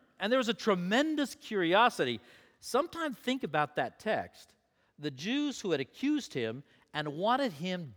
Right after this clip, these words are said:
dead didn't even have the integrity to send charges or a letter to Rome, and it took Paul over six months to get there.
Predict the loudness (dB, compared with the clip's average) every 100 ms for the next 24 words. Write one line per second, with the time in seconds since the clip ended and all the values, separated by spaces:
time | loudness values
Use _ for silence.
0 | _ 4 4 2 -2 -2 -8 _ _ _
1 | _ _ _ _ _ -20 -4 -2 0 -2
2 | -2 -2 -6 -4 -2 0 0 -2 -6 -8
3 | -4 -4 -2 -4 -6 -6 -10 -12 -14 -10
4 | -8 -8 -10 -2 0 2 0 -6 -4 -2
5 | 0 0 -2 -6 -6 -4 -2 -4 -12 -20
6 | -12 -8 -8 -8 -10 -4 -2 -2 -6 -8
7 | -10 -8 -8 -8 -8 -6 -6 -6 -12 -14
8 | -16